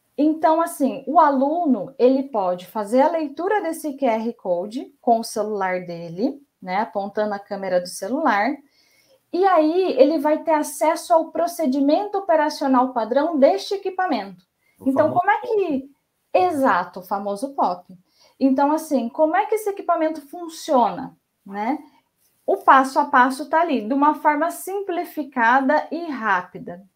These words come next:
Speaker 1: né? Porque se você pega o manual, né, você tem um caderninho de manual, né? O pop, ele é uma forma mais sucinta
Speaker 2: Sim.
Speaker 1: do manuseio desse equipamento. E o interessante desse recurso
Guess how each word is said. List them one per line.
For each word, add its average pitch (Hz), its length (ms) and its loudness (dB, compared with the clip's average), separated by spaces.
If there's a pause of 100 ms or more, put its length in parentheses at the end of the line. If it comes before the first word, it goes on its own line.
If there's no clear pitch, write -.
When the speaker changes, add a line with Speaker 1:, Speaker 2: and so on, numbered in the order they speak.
Speaker 1:
né? 196 320 -8 (280)
Porque 285 220 -4
se 330 120 -8
você 339 280 -2
pega 320 300 2
o 302 40 4
manual, 240 880 2 (840)
né, 202 400 -4 (100)
você 202 300 -6
tem 247 140 -2
um 262 100 4
caderninho 285 800 4
de 220 120 0
manual, 208 640 -4
né? 185 300 -6
O 254 80 0
pop, 262 420 4
ele 285 120 0
é 285 40 4
uma 285 160 2
forma 285 280 2
mais 285 360 -2
sucinta 320 840 -8 (260)
Speaker 2:
Sim. - 200 -16
Speaker 1:
do 240 100 0
manuseio 240 920 0 (220)
desse 220 300 0
equipamento. 262 680 -4 (600)
E 320 120 0
o 359 80 -2
interessante 349 880 -2
desse 240 320 -4
recurso 262 880 -4